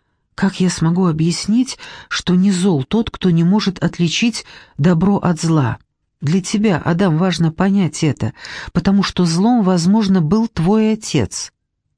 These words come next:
Важно знать своё детство не только для того, чтобы суметь воссоздать в голове карту жизни.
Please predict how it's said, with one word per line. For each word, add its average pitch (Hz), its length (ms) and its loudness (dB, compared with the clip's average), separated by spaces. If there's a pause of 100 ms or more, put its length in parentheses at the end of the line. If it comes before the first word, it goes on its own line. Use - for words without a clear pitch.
(540)
Важно 180 360 2
знать 180 320 0
своё 165 340 0
детство 160 420 -2
не 180 160 2
только 147 340 -2
для 139 180 -2
того, 190 400 0 (360)
чтобы 175 420 2
суметь 185 500 0
воссоздать 175 680 0
в 165 100 0
голове 175 340 0
карту 180 380 -2
жизни. 151 480 -2